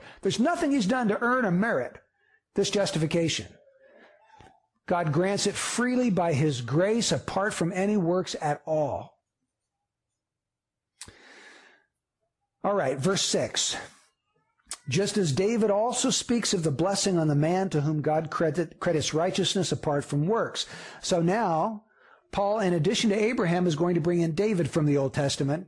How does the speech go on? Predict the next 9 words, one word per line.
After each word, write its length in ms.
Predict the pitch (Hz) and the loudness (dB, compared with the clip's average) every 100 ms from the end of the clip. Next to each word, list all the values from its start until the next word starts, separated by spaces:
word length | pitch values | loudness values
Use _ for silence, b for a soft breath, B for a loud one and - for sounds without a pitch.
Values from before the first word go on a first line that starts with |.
| _ | _
just 200 | 208 208 | -2 -2
for 140 | - 214 | -2 0
a 40 | |
little 180 | 214 233 | 2 2
while, 520 | 185 147 156 175 - | 2 2 0 -2 -8
just 200 | - 190 | -2 -2
for 100 | - | -2
three 300 | 156 - 240 | -2 0 0
verses, 640 | 208 160 151 185 208 - | 2 0 0 -2 -2 -6